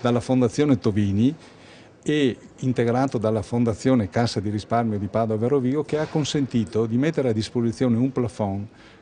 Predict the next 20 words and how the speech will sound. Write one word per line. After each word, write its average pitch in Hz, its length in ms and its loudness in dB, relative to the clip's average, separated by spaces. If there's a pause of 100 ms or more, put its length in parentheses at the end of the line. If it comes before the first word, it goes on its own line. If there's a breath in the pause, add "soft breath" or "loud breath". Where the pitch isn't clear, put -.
di 127 120 0
cinquecentomila 120 1000 -2
euro 110 320 -4 (240 loud breath)
per 170 200 0
erogare 123 500 0
finanziamenti 123 920 -2 (220 loud breath)
a 135 80 -6
favore 147 420 0
di 120 140 -4
soggetti 101 760 -6 (560 loud breath)
potenzialmente 156 800 0
a 104 60 0
rischio 120 360 0
di 95 140 -4
usura 113 680 -2
e 160 120 -8
quindi 120 360 -2
soggetti 120 640 -4
che 123 400 -2
difficilmente 123 1040 -2